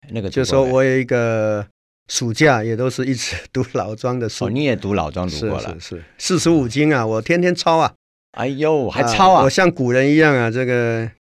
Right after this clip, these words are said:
Speaker 2: 呃，天天写日记啊，天天反省啊，“吾日三省吾身”嘛。
Speaker 1: 哎呀，您等于是，哎，今世社会的奇葩。<laughs> 这种人已经不多了。
Speaker 2: 没有，我自命是
Speaker 1: <laughs> 这种人已经不多了。
Speaker 2: 中国的读书人呐。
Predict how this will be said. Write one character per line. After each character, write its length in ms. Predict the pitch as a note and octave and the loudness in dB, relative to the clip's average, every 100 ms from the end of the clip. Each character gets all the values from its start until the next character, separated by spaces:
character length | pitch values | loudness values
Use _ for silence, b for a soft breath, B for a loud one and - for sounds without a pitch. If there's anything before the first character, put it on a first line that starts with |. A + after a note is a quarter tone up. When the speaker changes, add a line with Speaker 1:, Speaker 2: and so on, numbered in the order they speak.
| _ _ - | _ _ -8
Speaker 2:
呃， 180 | A2 | -6
天 200 | G#2+ C#3 | 0 2
天 160 | C3+ C#3 | 4 2
写 220 | C#3 A2 | 0 -2
日 160 | A#2+ B2+ | -2 -4
记 280 | A2+ B2 A2 | -4 -4 -2
啊， 140 | G#2+ | -2
天 180 | A#2 A#2+ | -4 -2
天 160 | B2 | -2
反 280 | A#2 G#2 A#2 | -4 -6 -6
省 200 | B2 G#2+ | -8 -8
啊 200 | A#2+ G2+ _ _ - | -12 -18 _ _ -6
，“吾 160 | A#2+ | -4
日 360 | C3 D3 B2+ G2+ | 0 0 0 -4
三 360 | - C#3+ C#3+ | -4 -2 0
省 280 | D3 A#2 A#2 | -2 -2 -4
吾 120 | A2 | -6
身” 220 | G#2+ A2+ A2 | -6 -8 -8
嘛。 140 | A2 - _ _ _ _ _ _ _ - | -10 -16 _ _ _ _ _ _ _ -18
Speaker 1:
哎 280 | A2 G2 G#2+ G#2 | -14 -12 -12 -10
呀， 520 | F2 D2+ B1+ B1 - - | -10 -10 -10 -14 -20 -10
您 220 | G2+ A#2+ | -6 -4
等 120 | A2+ | -2
于 120 | E2+ G2+ | -2 -4
是， 260 | A#2+ G2+ - _ _ _ _ | -4 -6 -8 _ _ _ _
哎， 520 | G2 F2 D2 - - _ | -10 -8 -10 -16 -20 _
今 280 | - A2 A2 | -12 -8 -8
世 380 | - A2 E2 D2+ | -10 -8 -8 -10
社 320 | - A#2+ E2+ | -6 -4 -4
会 160 | F2+ | -4
的 100 | D#2 C#2 | -8 -10
奇 360 | - - D2+ F2 | -10 -12 -10 -12
葩。 300 | - B1 - B B - - | -12 -14 -14 B B -4 -4
<laughs> 420 | - E3+ A3+ - | -2 0 2 0
这 100 | - G3 | -2 -2
种 120 | E3+ D3+ | -2 0
人 120 | E3+ | -2
已 80 | E3+ | -2
经 200 | E3 G3+ | -4 -4
不 140 | - | -4
多 320 | - A3+ - | -2 0 0
了。 80 | D#3 | 0
Speaker 2:
没 120 | A#2 | -2
有， 120 | A#2 G#2 | -4 -4
我 160 | A2+ | -6
自 260 | A2+ - E3 | -6 0 2
命 200 | D3+ C#3 | 4 2
是 480 | B2+ C3+ A#2+ A2+ G#2+ | 2 -2 -2 -4 -6
Speaker 1:
<laughs> 40 | - | 2
这 80 | E3 | 4
种 100 | E3 | 4
人 80 | |
已 20 | C#3+ | 4
经 80 | |
不 80 | C3 | 4
多 0 | |
了。 60 | C3 | 4
Speaker 2:
中 0 | |
国 0 | |
的 360 | C3+ B2+ C3+ | 4 4 4
读 80 | C#3 | 2
书 220 | D#3+ E3+ | 4 4
人 180 | D3+ G#2+ | 2 0
呐。 100 | A2+ | -6